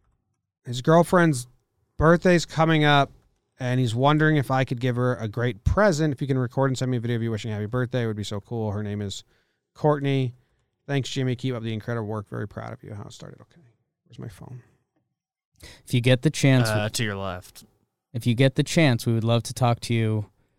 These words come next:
Speaker 2: on our weekly radio show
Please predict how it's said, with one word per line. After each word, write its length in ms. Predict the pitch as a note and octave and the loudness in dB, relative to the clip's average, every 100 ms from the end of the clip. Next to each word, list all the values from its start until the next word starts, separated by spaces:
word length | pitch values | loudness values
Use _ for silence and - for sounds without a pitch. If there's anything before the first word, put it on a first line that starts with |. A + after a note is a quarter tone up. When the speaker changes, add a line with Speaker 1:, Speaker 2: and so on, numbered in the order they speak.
| _ _ - | _ _ -4
Speaker 2:
on 160 | A#2 A#2 | 0 2
our 360 | A2 G#2+ G#2+ - _ _ _ - | 2 0 -2 -6 _ _ _ -10
weekly 680 | A2+ A#2+ A#2+ B2+ A#2 A2+ | -2 0 0 0 0 0
radio 400 | G#2+ B2+ C#3 A2+ | 0 2 4 2
show 440 | G2+ - G2+ G2 | -2 -4 -6 -6